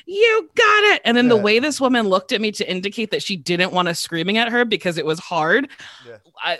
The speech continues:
Speaker 1: like, she killed me in my heart. And I was like, "Oh my, okay. She does not like that. She hates
Speaker 2: <laughs>
Speaker 1: me." And then when she was done, she was like, "I was just trying to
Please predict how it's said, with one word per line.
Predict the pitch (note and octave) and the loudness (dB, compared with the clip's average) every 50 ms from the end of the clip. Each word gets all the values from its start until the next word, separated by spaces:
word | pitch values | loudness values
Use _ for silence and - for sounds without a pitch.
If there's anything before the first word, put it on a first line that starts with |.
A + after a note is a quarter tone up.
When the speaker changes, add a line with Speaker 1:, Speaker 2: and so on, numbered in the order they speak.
| C#3 | -4
Speaker 1:
like, | E3 G#3 A3 G#3+ - - | 0 0 0 0 0 -4
she | - - G3+ | -4 -4 -2
killed | - - A#3 A3+ A3+ A3 | 0 2 2 2 2 2
me | G#3+ E3 D3+ D3 - | 0 -2 -2 -4 -4
in | G3 F3+ | -4 -2
my | F3+ D#3+ E3+ | 0 0 2
heart. | F#3 G3 F#3+ F#3+ F3+ - - | 2 2 2 2 2 0 0
And | E3+ F#3+ F#3 | 0 2 2
I | F#3 | 2
was | G3 F#3 | 2 2
like, | G3 F#3+ - - - | 2 -2 -2 0 2
"Oh | A#3+ B3 C#4 F#4 G4+ | 2 4 4 4 2
my, | D4 A3+ G#3 G#3 - | 2 0 0 0 2
okay. | A3+ A3+ C4+ C#4 - F#4 E4 D4+ D4 D4+ D#4 - - - - - | 2 2 2 2 0 -2 -2 0 0 -2 -4 -6 -14 -20 -20 -14
She | - - B3+ D4 | -4 -2 0 2
does | C#4 B3 A#3 | 2 2 2
not | A#3 A3+ G#3 F#3+ | 2 2 2 2
like | F#3+ F3+ G3 C4 C4+ - - - | 2 2 2 0 -2 -8 -6 -2
that. | G4+ F#4+ F4 E4+ D#4+ D#4 D4+ C#4+ C4 A#3 A3 G3 - | 0 2 2 2 2 2 2 2 2 0 0 0 -2
She | - A3 F#3+ | -2 -4 -2
hates | F3+ - A3 - C#4 - D4 | 0 0 0 2 2 2 2
Speaker 2:
<laughs> | F4 | 2
Speaker 1:
me." | D4 C#4+ C4+ C4 B3+ B3 A#3+ A3+ A3+ G#3+ G3+ G3 F#3 F#3 G3 - - - - - - - | 2 2 4 2 2 2 2 2 0 0 0 -2 -2 -4 -6 -8 -12 -20 -20 -14 -6 -2
And | A3 A#3+ | 0 2
then | B3+ | 2
when | C4+ | 2
she | C4 C4+ | 0 -2
was | B3 A#3+ | -4 -2
done, | - B3+ B3+ B3+ | 0 0 0 0
she | B3+ | 0
was | A#3 | -2
like, | A3 A#3 | 0 2
"I | B3+ | 2
was | C4 C4 | 2 4
just | - G#4+ - - | 2 2 2 2
trying | - G#4+ G#4 A4 F4+ | 2 4 4 4 2
to | F#4 F4 | 0 -2